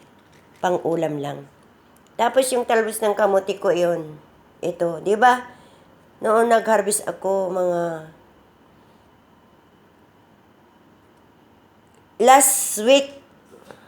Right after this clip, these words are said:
mga two weeks na ngayon. Oh, ito na naman ang nakuha ko.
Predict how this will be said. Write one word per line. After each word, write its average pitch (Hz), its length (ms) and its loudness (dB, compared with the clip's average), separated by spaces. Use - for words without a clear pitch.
mga 226 480 4
two 233 240 6
weeks 220 240 0
na 202 80 6
ngayon. 185 480 4
Oh, 151 80 0
ito 180 240 -2
na 175 160 2
naman 175 160 -2
ang 160 160 -2
nakuha 151 480 -4
ko. 185 240 -12